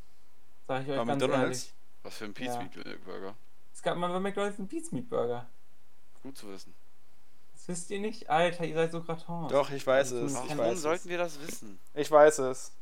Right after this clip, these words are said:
Speaker 2: Ich hab mir
Speaker 3: Wir
Speaker 2: den
Speaker 3: gucken
Speaker 2: Film
Speaker 1: Henrik.
Speaker 3: original
Speaker 2: angeguckt.
Speaker 3: nur die Pizza Meat, äh, Best aus.
Speaker 2: Ja, aber ich glaub, das ist sogar auf dem,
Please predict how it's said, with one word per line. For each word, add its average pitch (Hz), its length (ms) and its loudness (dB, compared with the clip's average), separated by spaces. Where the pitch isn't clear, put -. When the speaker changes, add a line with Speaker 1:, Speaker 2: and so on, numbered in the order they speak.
Speaker 2:
Ich - 60 -2
hab 131 80 2
mir 139 80 0
Speaker 3:
Wir 135 80 4
Speaker 2:
den 123 60 -2
Speaker 3:
gucken 175 140 0
Speaker 2:
Film 196 100 4
Speaker 1:
Henrik. 190 140 10
Speaker 3:
original 170 240 2
Speaker 2:
angeguckt. 160 100 -2
Speaker 3:
nur 175 160 -2
die 180 120 -6
Pizza 180 320 -6
Meat, 175 320 -6
äh, 160 360 0
Best - 300 -4
aus. - 300 -6
Speaker 2:
Ja, 151 280 8
aber 135 240 8
ich 135 100 -4
glaub, 143 180 0
das 131 160 -6
ist 135 100 -6
sogar 131 180 -2
auf 123 100 -8
dem, 123 140 -6